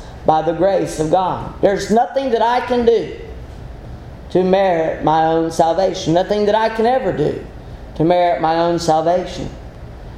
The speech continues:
We looked at it a little bit last week in the word righteousness as we were studying through the one word series. And we looked at righteousness, and,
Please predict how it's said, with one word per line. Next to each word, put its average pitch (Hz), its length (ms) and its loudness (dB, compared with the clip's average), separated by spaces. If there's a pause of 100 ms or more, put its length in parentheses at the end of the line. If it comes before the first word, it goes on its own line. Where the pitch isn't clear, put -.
We 233 100 10
looked 262 220 2
at 233 120 2
it 208 80 -2
a 208 40 0
little 226 160 2
bit 214 160 0
last 214 420 0
week 196 320 0
in 175 160 2
the 175 80 4
word 190 340 2
righteousness 175 840 0
as 147 100 -2
we 165 120 2
were 160 100 2
studying 180 560 0 (220)
through 185 160 4
the 165 80 2
one 190 280 2
word 165 280 0
series. 147 640 0 (840)
And 247 220 4
we 277 40 2
looked 277 200 2
at 220 120 0
righteousness, 226 640 2
and, 180 140 2